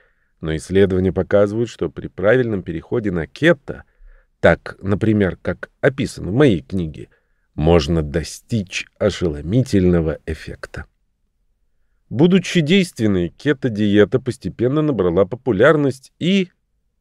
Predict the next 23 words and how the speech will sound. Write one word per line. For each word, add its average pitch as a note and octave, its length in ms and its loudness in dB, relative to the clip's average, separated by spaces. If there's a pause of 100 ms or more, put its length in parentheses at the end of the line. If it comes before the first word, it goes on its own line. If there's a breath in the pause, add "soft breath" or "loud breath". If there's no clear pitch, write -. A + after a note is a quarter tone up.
(120)
превратилась D#2+ 920 -2
в E2 160 -6
новомодную F2+ 760 0
причуду, D3 800 -4
обросла G2+ 560 0
хайпом C3 560 0
и D3+ 80 0
большим A2 520 0
количеством E2+ 580 -2
дезинформации. - 880 -12 (260)
Те, G3 160 2
кто - 180 0
ее G2 320 2
рекламирует, G#2 680 0
очень - 280 -6
часто A2+ 440 -6
неправильно A#2+ 760 2 (240 soft breath)
трактуют G#2 520 0
фундаментальные G2+ 680 0
научные G2 460 -4
данные C3 680 0
и A#2 180 -8
искажают – G2+ 880 0